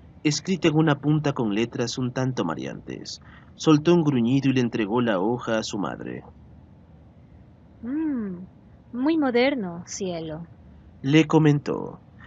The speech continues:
Speaker 1: Luego Coraline se escabulló y fue al salón. Intentó abrir la vieja puerta del rincón, pero volvía a estar cerrada con llave.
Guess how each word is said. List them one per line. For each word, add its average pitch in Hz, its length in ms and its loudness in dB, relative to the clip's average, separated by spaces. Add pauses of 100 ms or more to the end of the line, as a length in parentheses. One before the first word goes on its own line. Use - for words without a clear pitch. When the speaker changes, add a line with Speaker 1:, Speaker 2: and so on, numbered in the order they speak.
(380)
Speaker 1:
Luego 175 380 6
Coraline 170 380 6
se 160 120 0
escabulló 139 580 4
y 135 100 6
fue 131 200 2
al 127 100 0
salón. 55 520 -8 (340)
Intentó 139 460 4
abrir 156 280 4
la 151 120 4
vieja 131 340 2
puerta 127 340 0
del 123 140 2
rincón, 107 580 -4 (260)
pero 151 160 8
volvía 151 380 6
a - 20 6
estar 156 260 2
cerrada 127 520 0
con 123 180 -2
llave. 53 460 -8